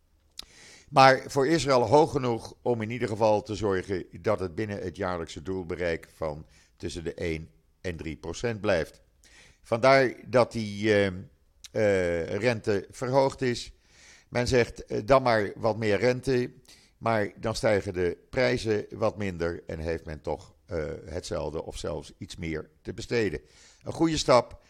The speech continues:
die in Nederland helaas niet wordt gedaan. Maar ja, in Nederland zijn ze weer afhankelijk van, eh, wat de E U bepaalt. En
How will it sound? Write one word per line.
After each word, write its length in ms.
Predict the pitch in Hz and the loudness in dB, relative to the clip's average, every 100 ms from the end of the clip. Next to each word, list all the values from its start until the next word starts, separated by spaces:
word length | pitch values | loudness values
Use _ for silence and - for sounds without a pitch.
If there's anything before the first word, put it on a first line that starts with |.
| _ _ | _ _
die 180 | 113 123 | -10 -6
in 160 | 113 | -4
Nederland 460 | 110 131 104 101 120 | 2 2 4 0 -2
helaas 500 | 107 107 95 87 - | -2 0 0 -2 -8
niet 320 | 107 113 143 | -10 -8 -6
wordt 260 | 120 120 110 | 0 0 0
gedaan. 460 | 117 104 95 87 - | -2 0 0 -2 -10
Maar 140 | - | -6
ja, 180 | 113 104 - | -2 -2 -4
in 120 | 110 | -4
Nederland 360 | 120 113 104 | -2 0 -2
zijn 240 | - 113 98 | -2 -4 -4
ze 100 | 95 | -4
weer 240 | 90 90 | -4 -4
afhankelijk 640 | - - 92 78 87 82 - _ _ - - _ | -6 -6 -6 -6 -6 -6 -8 _ _ -20 -20 _
van, 560 | - 107 90 80 80 | 0 2 2 -2 -6
eh, 200 | 85 82 80 - _ - - | -4 -2 -4 -8 _ -20 -20
wat 260 | - 95 90 | -6 -4 -2
de 260 | 101 - | -4 -2
E 100 | 107 107 | -2 -2
U 180 | 143 139 | -4 -6
bepaalt. 720 | 85 113 113 117 92 78 - _ _ _ - - _ _ _ _ _ | -2 -2 2 2 2 -2 -16 _ _ _ -20 -20 _ _ _ _ _
En 280 | - 117 101 | -2 0 -2